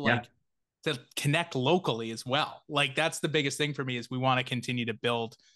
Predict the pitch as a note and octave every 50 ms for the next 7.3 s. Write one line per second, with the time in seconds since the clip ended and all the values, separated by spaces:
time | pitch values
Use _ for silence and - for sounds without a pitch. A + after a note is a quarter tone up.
0 | _ _ _ _ _ C#3 C#3 C#3 D3 C#3 - C3 A#2 A#2 A2+ - C#3+ C#3 B2+ A#2
1 | A2 A#2 A2+ B2 A#2+ A#2 A#2 B2+ B2 A#2+ A#2+ A#2 - A#2+ A#2 A#2+ A#2 A2+ - A#2+
2 | A#2 A2+ A2+ A2+ A#2+ - _ _ _ _ _ _ _ _ D3 B2+ A#2+ A#2 A2+ B2
3 | C3 C3 B2+ B2+ B2+ - - D3 C3 C3 B2+ B2+ B2 A#2+ A#2+ A#2 A#2+ B2+ B2 A#2+
4 | A#2+ A#2 A#2 A#2 - - B2+ A2+ A2 A2 A2+ - E3 E3 D3 C3+ B2+ - - D#3
5 | D#3 D3+ C#3 C3+ - - - - - - C#3 C3+ C#3 C3 C3 B2+ A#2+ A#2+ A#2 A2
6 | - - - - - _ _ - C#3+ C3+ C#3 C3 C3 B2+ B2 A#2+ A#2+ A#2+ B2 -
7 | D3 C3 B2 A#2+ A#2